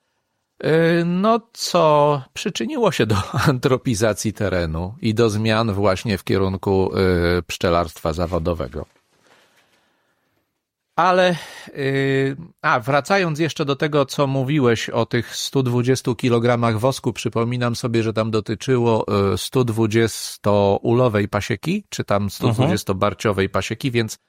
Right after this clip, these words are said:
Speaker 1: ten jeden kilogram wosku z ula, e,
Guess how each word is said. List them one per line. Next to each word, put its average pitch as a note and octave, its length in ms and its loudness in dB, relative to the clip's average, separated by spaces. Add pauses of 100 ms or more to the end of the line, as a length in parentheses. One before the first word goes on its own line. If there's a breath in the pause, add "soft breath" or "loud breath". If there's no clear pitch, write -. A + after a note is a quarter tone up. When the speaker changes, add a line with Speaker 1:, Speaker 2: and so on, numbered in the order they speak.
(120)
Speaker 1:
ten A#2 200 -2
jeden D#3 340 2
kilogram B2+ 500 0
wosku B2 320 -4
z - 80 -12
ula, A#2+ 360 0 (640)
e, - 80 -4